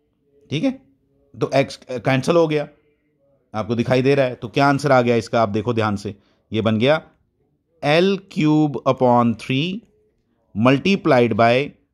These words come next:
टू upon एल स्क्वायर। तो आंसर बन गया आपका टू बाई थ्री एल, टू बाई थ्री एल, ये समझा हमने इधर से। तो इसकी जो, इसका जो center of mass आया, वो टू बाई थ्री एल पे आया।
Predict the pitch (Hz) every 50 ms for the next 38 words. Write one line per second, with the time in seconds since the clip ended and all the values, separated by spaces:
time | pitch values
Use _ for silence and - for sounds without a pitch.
0 | _ _ _ _ _ _ 165 160 175 180 190 190 - - 139 127 - 123 120 120
1 | 120 120 120 120 - 120 110 110 113 98 - - - 135 127 104 85 76 - -
2 | _ _ _ _ _ _ _ _ _ _ _ _ _ _ _ _ _ _ _ _
3 | - - - - 233 233 - 170 170 147 139 123 120 110 117 113 110 107 107 -
4 | - 139 143 139 - - - 160 165 170 175 160 170 170 170 165 170 - 135 123
5 | 117 113 113 113 - - 131 123 117 98 85 69 - _ _ _ _ _ _ _
6 | _ _ _ _ _ _ - _ _ _ _ _ _ _ _ _ _ _ _ _
7 | _ _ _ _ _ _ - 135 139 143 135 135 139 139 - - 120 117 117 117
8 | - - 123 117 104 90 76 71 - _ _ _ _ _ - 98 107 120 117 -
9 | - 90 85 80 82 76 80 76 76 73 67 67 69 65 - - - _ _ _
10 | _ _ _ _ _ _ _ _ _ - - 117 127 - - - 147 160 156 139
11 | 143 135 131 131 131 - - _ _ _ 143 143 143 - - 180 170 156 165 -
12 | 151 131 127 - 135 131 120 117 123 113 113 113 - 110 107 117 135 139 127 123
13 | 123 127 123 117 120 117 98 - 113 123 139 - - 110 107 95 - 101 90 78
14 | 71 69 65